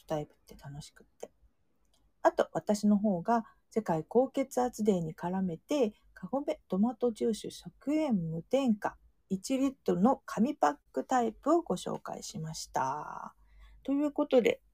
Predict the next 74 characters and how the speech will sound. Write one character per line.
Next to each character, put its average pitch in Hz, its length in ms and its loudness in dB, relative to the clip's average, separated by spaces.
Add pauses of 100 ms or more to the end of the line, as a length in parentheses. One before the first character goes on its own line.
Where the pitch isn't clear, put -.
え 165 60 -6
ー 156 340 -4
と、 160 260 -6
今 214 100 6
日 175 40 2
は 147 80 -2
ち - 120 -4
ょ - 20 2
っ 196 40 -18
と - 120 -10
一 - 240 0
人 185 100 -2
だ - 100 -12
っ - 140 -20
た 208 100 -14
ん - 120 -14
で - 100 -14
す - 100 -20
け 160 140 -8
ど 185 100 -6
も、 240 360 2 (600)
ま 247 100 6
あ、 226 40 4
た 214 180 0
ま 285 140 4
に 403 160 2
こ 359 220 6
う 370 60 4
い 370 60 4
う 359 80 4
こ 359 140 4
と 339 140 2
も 202 100 2
こ 214 140 0
れ 262 100 2
か 269 140 2
ら 254 100 2
い 254 80 2
ろ 285 140 2
い 277 40 2
ろ 285 80 6
あ 320 80 8
る 320 100 4
と 208 100 2
思 196 180 2
う - 20 6
ん 202 60 6
で - 80 -2
す - 140 -8
よ。 160 80 -4
ち - 100 -4
ょ 247 40 -2
っ - 40 -8
と - 100 -4
私 277 280 0
た 202 120 -2
ち - 120 -6
三 247 280 2
人 247 220 2
結 285 240 -6
構 - 300 -6
忙 247 320 0
し - 180 -6
げ 233 140 6
に 226 140 6
な 220 100 6
っ 214 60 0
て - 180 -10
き - 100 -20
た 143 160 -10
の 151 140 -8
で、 202 320 4 (380)
え 165 320 0
ー 160 40 -6